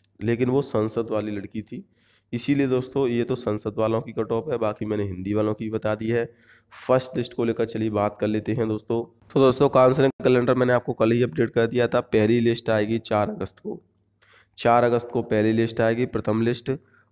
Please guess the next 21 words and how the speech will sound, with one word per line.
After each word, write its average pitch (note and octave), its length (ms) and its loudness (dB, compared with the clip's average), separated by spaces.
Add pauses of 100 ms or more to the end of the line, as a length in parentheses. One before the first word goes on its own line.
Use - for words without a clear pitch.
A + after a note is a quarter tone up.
और G#2+ 260 2
इसके G#2+ 260 -4
बाद G#2+ 260 0
आपकी G#2 300 -2
आगे G2+ 220 -2
की G#2 160 -6
डॉक्यूमेंट G2+ 480 -6
की G2+ 80 -8
प्रक्रिया G#2+ 320 -2
रहेगी। G#2+ 300 -2
कल A#2+ 220 0
मैं B2 120 2
आपके A#2 220 -2
लिए A2+ 120 -2
जल्दी G#2+ 300 -2
डॉक्यूमेंट A2+ 460 -2
को A#2+ 80 -2
लेकर A2+ 220 -2
वीडियो G#2+ 240 -6
लेके G#2+ 240 -4
आऊँगा G#2+ 320 2